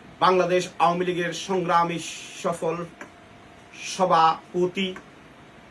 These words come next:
জননেত্রী শেখ হাসিনা ও বাংলাদেশ আওয়ামী লীগের সংগ্রামী সাধারণ সম্পাদক উবায়দুল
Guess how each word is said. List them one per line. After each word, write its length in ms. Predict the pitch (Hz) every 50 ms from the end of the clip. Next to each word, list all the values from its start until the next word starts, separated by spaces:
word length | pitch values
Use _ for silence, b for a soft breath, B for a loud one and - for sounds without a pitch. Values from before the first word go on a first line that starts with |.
| - - -
জননেত্রী 420 | 160 180 180 175 175 - - 180 180 170 -
শেখ 160 | - 180 170 175 - -
হাসিনা 380 | 175 170 - 196 180 180 165 165 170 - - - - - - - - - - - - - 170
ও 20 | 165 160 135 160
বাংলাদেশ 420 | 165 170 170 170 165 160 170 170 165 - - - 151
আওয়ামী 220 | 165 165 160 170 165 165
লীগের 220 | 160 165 165 160 - -
সংগ্রামী 420 | 190 185 170 160 160 165 165 165 160 - 165
সাধারণ 300 | 156 156 165 160 165 151 - -
সম্পাদক 540 | 185 175 151 - 165 160 160 160 160 160 156 - - - - - - - - - - - - -
উবায়দুল 460 | 165 165 180 175 180 175 175 175 170